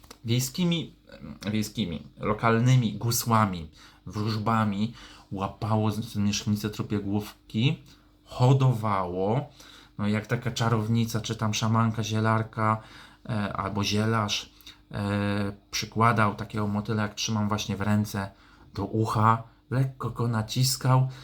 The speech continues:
i ten motyl w formie obrony zaczął piszczeć. Dla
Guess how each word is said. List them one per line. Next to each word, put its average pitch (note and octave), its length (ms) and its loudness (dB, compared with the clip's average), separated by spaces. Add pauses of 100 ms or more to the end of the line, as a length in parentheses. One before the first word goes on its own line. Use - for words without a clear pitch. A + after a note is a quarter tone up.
(220)
i - 80 -8
ten G#2+ 160 2
motyl B2+ 340 4
w - 20 -8
formie B2+ 340 2
obrony A#2 400 6
zaczął A2 340 -4 (140)
piszczeć. - 640 -6 (680)
Dla G#2+ 420 2